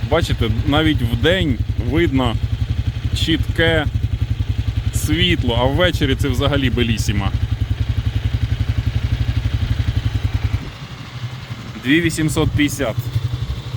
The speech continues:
Подивіться, який еластичний пластик. Щоб його зламати, я не знаю, що зробити. Ви в деревину в'їдете, воно Зігнеться просто і все. От.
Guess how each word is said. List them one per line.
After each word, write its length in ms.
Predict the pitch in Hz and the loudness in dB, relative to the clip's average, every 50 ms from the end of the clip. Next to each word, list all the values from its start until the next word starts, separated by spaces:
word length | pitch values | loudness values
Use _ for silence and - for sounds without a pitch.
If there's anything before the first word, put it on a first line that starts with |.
| - - - - - - - | -4 -4 -4 -4 -4 -4 -4
Подивіться, 360 | 123 123 139 139 123 127 127 | -2 0 0 0 0 0 -2
який 220 | 123 120 - 120 120 | -2 0 2 2 4
еластичний 600 | 120 123 123 113 - 123 117 - - 123 120 110 | 4 4 4 4 4 2 2 2 2 2 2 4
пластик. 440 | - 127 117 107 - - 113 101 - - - - - - - - - - - - - - - - - - - - - - - - - - - - - - - - - - - - - - - | 4 4 4 4 4 2 0 0 0 0 0 0 0 0 0 0 0 0 0 0 0 0 -2 -2 -4 -4 -4 -6 -6 -6 -4 -6 -6 -6 -6 -6 -6 -6 -6 -6 -6 -8 -8 -8 -8 -8 -6
Щоб 180 | 131 127 123 | -6 -2 0
його 140 | 139 143 143 | 2 2 2
зламати, 460 | 127 139 147 156 170 175 165 131 131 | 4 4 4 4 6 4 4 4 2
я 80 | 127 127 | 2 2
не 100 | 135 127 | 2 2
знаю, 260 | 127 143 135 120 113 | 2 2 4 4 2
що 140 | - - 127 | 0 0 -2
зробити. 400 | 113 113 117 113 113 107 - 117 | -2 -2 0 2 2 2 2 2
Ви 120 | 110 120 | 0 0
в 100 | 123 123 | 0 0
деревину 460 | 131 135 139 143 143 156 147 139 135 127 | 0 2 2 2 2 2 0 0 0 0
в'їдете, 460 | 131 147 175 165 139 127 127 120 117 | 0 0 0 2 2 0 0 0 0
воно 300 | 117 123 131 139 135 117 - - - - - - - - - - - - - 110 | 2 2 2 2 2 2 0 -2 -2 -2 -2 -2 -2 0 0 0 0 0 -2 -2
Зігнеться 580 | - 131 135 139 156 170 175 156 131 - 131 | -2 -2 -2 2 2 2 2 2 0 -2 -4
просто 380 | 117 120 123 123 117 123 - 123 | -4 -2 -2 -2 -2 -2 -2 0
і 80 | 120 120 | 0 0
все. 220 | - - - 123 113 101 - - - - - - - - - - - - - - - - - - 117 | -2 -2 0 0 0 0 0 -2 -2 -4 -4 -6 -8 -8 -8 -8 -8 -8 -8 -8 -10 -12 -10 -8 -4
От. 140 | 117 113 | -4 -4